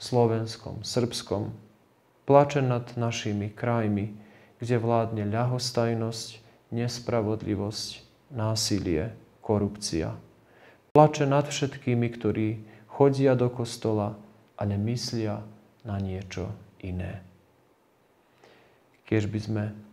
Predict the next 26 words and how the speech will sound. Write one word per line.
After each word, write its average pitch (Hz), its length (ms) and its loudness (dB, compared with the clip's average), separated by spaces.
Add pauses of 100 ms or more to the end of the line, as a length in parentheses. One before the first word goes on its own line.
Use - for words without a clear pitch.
(160)
úprimne, 120 720 0 (240)
aj 101 80 -14
keď - 240 -12
prídeme 127 480 0
do 107 160 -4
chrámu, 107 560 -4 (320)
hľadali 101 480 -2
nič 131 400 -4
iné, 98 400 -4 (400)
jedine 98 560 -6
Ježiša 139 480 -2
Krista, 107 480 -2
to - 160 -10
toho 101 240 -2
ukrižovaného 113 880 -2
a 107 80 -2
vzkrieseného, 98 1040 -4 (640)
a - 80 -16
počúvali 120 720 2
jeho 107 240 0
slovo, 107 560 0 (320)
vštepovali 143 720 2
si 127 160 -4
do 123 80 -4
našich 117 480 -6
srdc - 480 -8